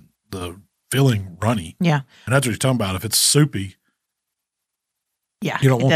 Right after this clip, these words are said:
Speaker 2: doesn't look
Speaker 1: that.
Speaker 2: good.
Speaker 1: Yeah.
Speaker 2: I always mix everything together first, and then I slowly add in my mayonnaise as my last ingredient because the mayonnaise will get
Speaker 1: So
Speaker 2: you
Speaker 1: start it dry and try to keep it on the dry side?
Speaker 2: Yeah, <laughs> until you, and then once you get it,
Speaker 1: Yeah.
Speaker 2: you know, your seasonings and your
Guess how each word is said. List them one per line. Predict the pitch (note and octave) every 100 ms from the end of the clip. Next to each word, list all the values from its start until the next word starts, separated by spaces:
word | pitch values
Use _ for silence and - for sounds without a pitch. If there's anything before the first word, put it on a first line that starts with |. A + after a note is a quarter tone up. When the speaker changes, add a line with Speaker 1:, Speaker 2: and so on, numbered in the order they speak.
| A#2+
Speaker 2:
doesn't |
look | B2 -
Speaker 1:
that. | C#3 C#3 -
Speaker 2:
good. | A#2
Speaker 1:
Yeah. | G2+ G2
Speaker 2:
I | G#3
always | A#3 D#3+ D#3
mix | E3 -
everything | D#3+ D#3 D3+ D3+ C#3+ D3
together | - D3+ D3+ C#3
first, | - D3+ D3 -
and | D#3 D3 D3
then | E3+ D#3+ -
I | D#3
slowly | - D#3+ D#3 D3
add | C#3+ D3
in | D3
my | C#3+ C#3
mayonnaise | C#3+ C3+ C3+ C#3
as | C#3+
my | C#3+
last | C#3+ C#3 C#3+
ingredient | E3+ D#3+ E3 E3+ E3+ D#3+ -
because | D#3 E3 D3+
the | D3+
mayonnaise | D#3 D3+ C#3+
will | C#3
get | C#3 C#3
Speaker 1:
So | B2
Speaker 2:
you | C#3
Speaker 1:
start | C3 C3
it | B2
dry | A#2+ C3 C3
and | B2 A2
try | C3
to |
keep | A2 C#3 B2+
it | C3 _ _
on | A#2
the | A#2+
dry | A#2+ B2+ C3
side? | - C#3 C#3 A#3
Speaker 2:
Yeah, | F#3+
<laughs> | -
until | E3+ G3
you, | E3+ D#3 D3+ D#3
and | G#3+
then | D#3+
once | E3 D#3 -
you |
get | D#3+ D#3+
it, | D3
Speaker 1:
Yeah. | A2+
Speaker 2:
you | A3+
know, | E3
your | D#3
seasonings | - F3 D#3+ D#3+ D#3+ D#3
and | D#3 D3+
your | D3+ D3